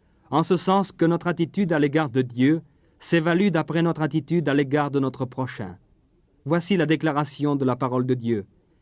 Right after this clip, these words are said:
Si quelqu'un dit, « J'aime Dieu », et qu'il haïsse son frère, c'est un menteur. Et le texte ajoute avec une logique désarmante, «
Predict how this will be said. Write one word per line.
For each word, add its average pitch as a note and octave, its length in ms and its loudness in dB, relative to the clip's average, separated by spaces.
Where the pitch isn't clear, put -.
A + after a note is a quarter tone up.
Si - 180 -2
quelqu'un F#3+ 420 2
dit, « F3+ 300 0
J'aime D#3+ 400 2
Dieu », D3 400 0
et C3 80 0
qu'il C#3+ 180 2
haïsse F3+ 320 2
son D#3+ 180 2
frère, F3 440 -2
c'est D3+ 220 0
un C#3+ 80 2
menteur. C#3 580 0
Et C#3 80 2
le C#3 120 2
texte F#3+ 360 0
ajoute D#3 320 0
avec C#3 220 -2
une C3+ 180 2
logique D#3 540 0
désarmante, « B2+ 760 0